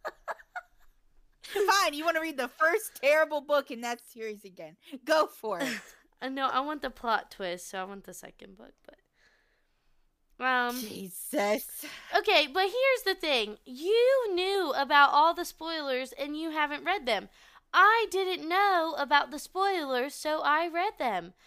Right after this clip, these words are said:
Speaker 2: And it's much better when you don't know. I had avoided
Speaker 1: Yeah.
Speaker 2: them 'cause I'm not on all the book pages and the book talk and all the things.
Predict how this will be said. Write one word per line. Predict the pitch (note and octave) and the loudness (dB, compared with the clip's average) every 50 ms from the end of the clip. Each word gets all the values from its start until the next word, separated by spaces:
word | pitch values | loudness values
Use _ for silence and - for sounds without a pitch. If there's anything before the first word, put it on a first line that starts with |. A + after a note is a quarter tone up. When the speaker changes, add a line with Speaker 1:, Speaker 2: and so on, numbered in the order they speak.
| - - _ _ _ _ - | -20 -20 _ _ _ _ -4
Speaker 2:
And | - D#4+ E4 E4 E4 | -2 -2 0 -2 -2
it's | E4+ E4 - - | -4 -6 -8 -6
much | D#4+ F4 F#4 F#4+ F#4+ - - | -4 -2 -2 -2 -4 -4 0
better | F4+ F4+ F#4+ F#4+ F4 D#4+ D#4+ D#4+ | 2 2 4 4 2 0 0 -2
when | D4+ D#4+ D#4 D#4 | -4 -6 -6 -6
you | E4 E4 C4 | -6 -6 -4
don't | C#4+ C#4+ D#4 - C#4 C#4 | -4 -4 -4 -4 -6 -8
know. | C#4+ D4+ F4 G#4+ G#4+ F4 B3+ G3 E3 - _ _ _ _ _ _ _ _ _ _ _ _ _ _ _ _ _ _ _ _ _ _ _ _ _ _ _ _ _ _ _ - | -6 -6 -6 -6 -6 -6 -8 -10 -12 -16 _ _ _ _ _ _ _ _ _ _ _ _ _ _ _ _ _ _ _ _ _ _ _ _ _ _ _ _ _ _ _ 2
I | C#4+ F4+ | 2 2
had | G4 F#4 F#4+ F4 | 2 2 -2 -2
avoided | F4 C#4 D4+ E4+ F#4+ A4+ A#4 G#4+ E4 A#3+ | -4 -4 -4 -4 -4 -2 -2 -4 -4 -2
Speaker 1:
Yeah. | |
Speaker 2:
them | C4 B3 A3 G3 F3+ E3+ F3+ G3+ | 0 0 2 0 0 -2 -6 -14
'cause | - - - B3+ - - | -14 -12 -12 -10 -8 -4
I'm | C4+ D#4 F4+ F#4+ | -4 -2 -2 -2
not | F4+ D#4+ - - | -2 -4 -4 -2
on | C#4 C#4 D#4 D#4+ E4+ | -2 -2 -2 -2 -4
all | - - C4+ D#4 E4 | -4 -2 -2 -2 -2
the | D#4+ C#4 | -4 -6
book | A3 E4 F4 E4+ - - | -8 -8 -10 -10 -12 -16
pages | - - D4+ D4 B3+ A#3 C#4 D4+ D#4 - | -12 -10 -10 -10 -10 -10 -10 -12 -12 -12
and | - C4+ C#4+ C#4+ | -10 -10 -8 -8
the | C#4 | -8
book | A3+ D4+ D#4 - - - - | -10 -10 -12 -12 -14 -18 -10
talk | - C#4 C#4 - - _ - - _ - | -6 -4 -4 -4 -6 _ -18 -20 _ -14
and | A#3+ B3+ B3+ B3+ B3 A#3 _ _ _ _ _ _ _ _ _ _ _ _ _ _ _ _ _ _ _ _ _ _ _ _ _ _ _ C4 | -12 -12 -12 -12 -14 -16 _ _ _ _ _ _ _ _ _ _ _ _ _ _ _ _ _ _ _ _ _ _ _ _ _ _ _ -4
all | C#4 D#4 D4 | -4 -4 -4
the | C4 C#4 | -6 -10
things. | C4 - C#4 C4 C4+ D4 E4 F4 F#4+ F#4+ - - - - | -10 -8 -8 -8 -8 -10 -12 -14 -14 -16 -16 -16 -18 -18